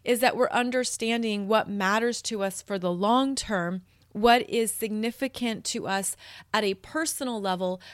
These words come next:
that we want to invest our own energy in, that then leads to a bigger contribution of some kind. But if you're feeling depleted, overwhelmed, or burdened by too many external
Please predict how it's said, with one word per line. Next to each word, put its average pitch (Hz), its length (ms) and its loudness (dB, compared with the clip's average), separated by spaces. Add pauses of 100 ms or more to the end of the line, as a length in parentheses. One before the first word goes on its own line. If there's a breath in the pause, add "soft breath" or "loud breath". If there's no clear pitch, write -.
(100)
that 190 100 4
we 226 140 4
want 214 180 2
to 214 80 2
invest 202 560 -2
our 175 220 -4
own 277 260 2
energy 180 480 -4
in, 180 400 -6 (320 loud breath)
that 220 240 2
then 226 300 4
leads 220 280 -2
to 226 220 -2
a 175 100 2
bigger 190 360 0
contribution 190 920 -4
of 165 100 -4
some 165 240 -6
kind. 165 500 -10 (140)
But 233 440 4 (100)
if 247 320 4
you're 226 240 0
feeling 220 400 -4
depleted, 208 800 0 (200 soft breath)
overwhelmed, 220 960 6
or 202 280 2
burdened 208 800 0 (260 loud breath)
by 226 140 2
too 262 240 -2
many 233 320 0
external 277 720 0